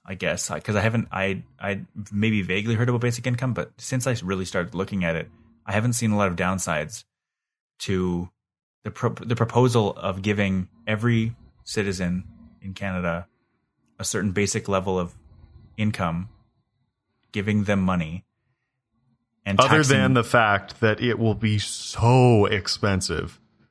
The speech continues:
Speaker 1: It will be, it, it's an expensive proposition if you think about keeping everything else in the economy the exact same.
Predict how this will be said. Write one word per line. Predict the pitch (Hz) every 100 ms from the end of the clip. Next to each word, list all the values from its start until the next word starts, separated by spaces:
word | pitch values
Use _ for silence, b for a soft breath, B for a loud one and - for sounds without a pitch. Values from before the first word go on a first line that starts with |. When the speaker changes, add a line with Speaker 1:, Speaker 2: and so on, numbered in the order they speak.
| _ _ _ _ _ _ _ _ _ _ _ _ _
Speaker 1:
It | 135 143
will | 143
be, | 127 120 - _ _ _
it, | 147 -
it's | 143 120
an | 156
expensive | 143 - 165 180 190 -
proposition | 156 139 120 104 131 - 117
if | - -
you | 117
think | 101 - 131 135 -
about | 113 101 113 104 - _ _
keeping | - 120 127 113
everything | 113 113 123 120 110
else | 87 110 113
in |
the | 101
economy | 90 107 101 95
the | 95
exact | 90 90 87 90 -
same. | 101 92 82 -